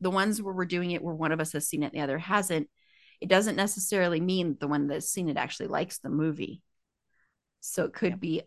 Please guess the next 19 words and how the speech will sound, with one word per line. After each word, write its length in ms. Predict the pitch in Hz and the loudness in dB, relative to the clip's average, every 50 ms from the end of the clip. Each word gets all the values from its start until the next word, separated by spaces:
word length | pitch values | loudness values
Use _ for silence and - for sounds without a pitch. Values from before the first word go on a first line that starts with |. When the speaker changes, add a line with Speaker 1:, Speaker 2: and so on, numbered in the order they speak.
| _ | _
Speaker 1:
also 320 | - - 139 165 - - 156 | 0 0 0 0 -2 -4 -4
they 140 | 156 170 151 | -2 -2 -2
just 380 | - 139 139 - - - - _ - - - _ _ _ _ _ _ _ _ _ _ _ _ _ _ _ - | -2 -4 -4 -6 -8 -10 -14 _ -20 -20 -20 _ _ _ _ _ _ _ _ _ _ _ _ _ _ _ -14
Speaker 2:
We've 180 | 131 135 127 | -12 -12 -12
s-, 120 | - - - _ _ _ _ _ | -12 -16 -18 _ _ _ _ _
just 180 | - 117 - - | -12 -10 -4 -2
saw 140 | - 320 466 466 151 | 0 0 0 0 -2
it. 100 | 120 - - - _ _ _ | -4 -6 -12 -20 _ _ _
Speaker 1:
Yeah. 260 | - 254 294 320 294 - - - | 0 0 0 0 -2 -6 -8 -8
And 140 | 175 175 175 | -6 -4 -4
we're 100 | 170 170 | -2 -2
like, 180 | 165 165 170 | -4 -4 -4
"Here, 280 | - - 277 269 226 180 | -2 0 0 2 2 2
I 80 | 165 180 | 0 0
just 240 | 180 180 185 - | -2 -4 -6 -4
wanna 280 | 190 190 185 180 185 185 - _ _ _ _ _ _ - | -4 -2 -2 -2 -2 -4 -6 _ _ _ _ _ _ -4
know 280 | 196 190 190 180 175 | -4 -2 -2 -2 -4
if" 240 | 165 165 - - _ _ _ _ _ _ _ _ _ _ _ _ _ _ _ _ _ _ _ _ _ _ _ _ _ _ _ _ - | -6 -8 -14 -20 _ _ _ _ _ _ _ _ _ _ _ _ _ _ _ _ _ _ _ _ _ _ _ _ _ _ _ _ -12
Speaker 2:
Yeah. 140 | 226 294 | -12 -12